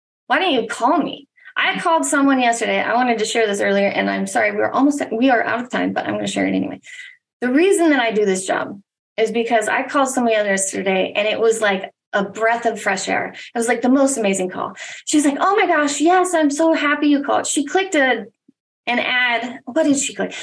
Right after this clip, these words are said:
She clicked on a home. It was a street text,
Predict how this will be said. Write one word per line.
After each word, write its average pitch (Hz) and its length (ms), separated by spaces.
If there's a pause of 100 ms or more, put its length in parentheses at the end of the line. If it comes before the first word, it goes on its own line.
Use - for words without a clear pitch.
(100)
She 302 200
clicked 427 320
on 359 200
a 302 40
home. 269 500
It 247 140
was 247 160
a 208 380
street 330 340
text, 294 420